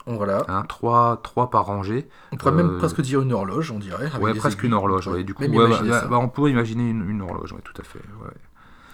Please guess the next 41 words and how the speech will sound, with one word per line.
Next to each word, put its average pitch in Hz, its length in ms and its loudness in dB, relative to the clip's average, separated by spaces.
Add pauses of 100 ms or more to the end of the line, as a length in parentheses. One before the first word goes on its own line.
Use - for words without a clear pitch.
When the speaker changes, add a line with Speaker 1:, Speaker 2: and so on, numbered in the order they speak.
(320)
Speaker 1:
Donc 120 160 -2
là, 175 80 4
on 165 120 0
a 127 60 4
une 127 120 0
sé-, - 340 -8
alors, 120 240 -4 (320)
ce - 120 -14
qui - 80 -4
est 127 40 -2
marrant, 143 280 6
c'est 147 180 -4
que, 139 120 -4
euh, 117 280 -2
ce - 80 -10
qu'on 165 140 0
voit 160 180 4
en 151 60 0
fait 151 120 -4
sur 135 140 -4
ce - 100 -8
coffre, - 380 -2 (500)
euh, 107 400 -2 (260)
on 113 140 -8
peut 156 140 -2
imaginer 135 400 0
un 151 80 2
peu 160 240 0
le 156 120 2
même 131 240 -2
style 156 240 -6
de 135 80 0
damier 131 340 2
qu'on 147 120 -4
voit 135 160 0
sur 117 200 -6
la, 104 460 -4
Speaker 2:
Sur 110 220 -2
la 131 60 4
Speaker 1:
sur, 127 80 2
Speaker 2:
machine. 92 340 -4